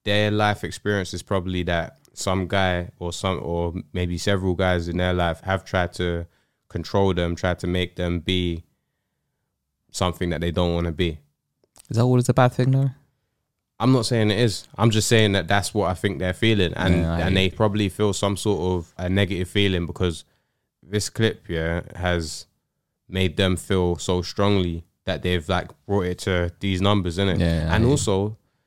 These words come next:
Speaker 1: something else that's quite shocking, yeah. There's been something like,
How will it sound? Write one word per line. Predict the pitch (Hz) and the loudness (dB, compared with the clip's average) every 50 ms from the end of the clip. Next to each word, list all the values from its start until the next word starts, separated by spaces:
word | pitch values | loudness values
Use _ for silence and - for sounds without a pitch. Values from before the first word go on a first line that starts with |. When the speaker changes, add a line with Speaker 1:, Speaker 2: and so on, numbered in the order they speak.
| _ _ _ _ _ _ _ _ _ _ _ _ _ _ _ _ _ _ _ | _ _ _ _ _ _ _ _ _ _ _ _ _ _ _ _ _ _ _
Speaker 1:
something | - - - 135 139 143 143 127 | -6 0 2 2 2 4 4 4
else | 131 139 143 135 - | 6 6 4 4 2
that's | 110 95 - | -2 -4 -6
quite | - - 127 107 92 101 | -2 0 2 2 2 0
shocking, | - 127 123 123 - 104 92 | 0 -2 -2 -2 0 -2 -2
yeah. | 87 85 82 82 87 90 92 - - | 0 0 -2 -2 -2 -4 -6 -8 -4
There's | - 120 117 | -2 -2 0
been | 110 - 151 151 | 2 2 2 2
something | 143 143 147 139 143 131 98 104 | 4 2 0 0 0 0 -2 0
like, | 113 107 101 - | 2 0 0 -2